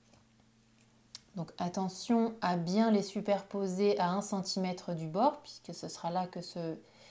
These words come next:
que sera située la future couture. Donc je les superpose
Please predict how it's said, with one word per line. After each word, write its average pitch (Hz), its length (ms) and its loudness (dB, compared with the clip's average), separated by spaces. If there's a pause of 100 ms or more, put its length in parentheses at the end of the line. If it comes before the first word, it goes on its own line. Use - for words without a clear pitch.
(240)
que - 80 -10
sera 180 420 -2
située 185 720 -4 (120)
la 185 200 0
future 160 460 -12
couture. 208 640 -2 (1500)
Donc 170 220 -10
je 175 140 -8
les 175 160 -8
superpose 165 920 -14